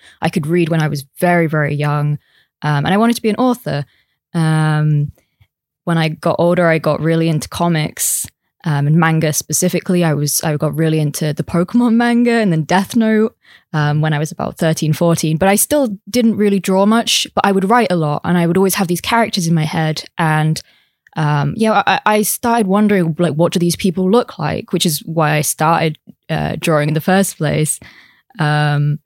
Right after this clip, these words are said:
but I was never very good at it. Um, and my art teachers all, like, always hated me because they, I, I loved, I, like, I wanted to draw, but I was terrible at it. I was easily one of the worst in the class at art at school. Um,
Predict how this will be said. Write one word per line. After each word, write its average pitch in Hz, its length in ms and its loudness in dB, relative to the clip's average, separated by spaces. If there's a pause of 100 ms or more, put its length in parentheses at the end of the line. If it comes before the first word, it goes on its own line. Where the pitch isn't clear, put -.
(380)
but 196 80 2
I 220 60 6
was 269 140 0
never 294 200 2
very 269 280 2
good 247 180 2
at 208 80 2
it. 147 240 -2 (180)
Um, 160 320 2
and 170 120 2
my 165 160 2
art 180 260 2
teachers 156 720 -2 (100)
all, 170 300 0
like, 151 180 -2
always 202 640 2
hated 165 400 0
me 156 200 0
because 151 260 -2
they, 151 340 0
I, 160 260 2
I - 20 2
loved, 180 320 2
I, 180 100 2
like, 147 120 0
I 175 80 2
wanted 185 380 2
to 180 80 -4
draw, 170 440 0 (400)
but 160 180 0
I 151 80 2
was 151 140 -2
terrible 302 360 2
at 165 60 0
it. 147 60 0
I 196 140 2
was 190 140 2
easily 214 300 2
one 196 140 2
of 180 60 0
the 180 60 -2
worst 185 280 2
in - 20 2
the 175 80 0
class 170 240 -2
at - 60 -4
art 208 220 2
at - 100 -4
school. 143 360 -4 (380)
Um, 156 540 2